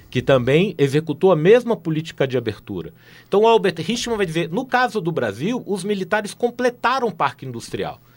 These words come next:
Colocaram o Brasil... é, é, no mundo da, do endividamento excessivo, com taxas de juros flutuantes, mas eu consegui completar, foi o único país da América Latina que chegou a completar o parque da segunda revolução industrial.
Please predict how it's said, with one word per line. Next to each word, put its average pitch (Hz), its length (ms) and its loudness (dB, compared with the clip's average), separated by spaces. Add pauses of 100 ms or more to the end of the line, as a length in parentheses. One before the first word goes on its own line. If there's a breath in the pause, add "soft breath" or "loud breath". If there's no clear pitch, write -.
(260 soft breath)
Colocaram 170 600 2
o 190 60 2
Brasil... 101 520 -2 (480 soft breath)
é, 95 760 -2 (440 soft breath)
é, 92 560 -4
no 127 160 -2
mundo 139 340 -4
da, 104 340 -2
do 107 160 -4
endividamento 120 840 -2
excessivo, 151 720 -4
com 131 160 -6
taxas 120 400 -2
de 98 160 -14
juros 98 340 -10
flutuantes, 160 640 -4 (320 loud breath)
mas 156 160 -2
eu 185 80 2
consegui 180 400 -8
completar, 233 720 0
foi 170 160 -4
o 196 80 -2
único 294 240 -6
país 185 300 2
da 175 80 -2
América 160 320 0
Latina 208 440 -2
que - 120 -14
chegou 196 420 0
a 214 40 -2
completar 208 540 -2
o 214 80 0
parque 190 440 -2
da 180 100 -6
segunda 175 420 -8
revolução 170 540 -6
industrial. 165 540 -4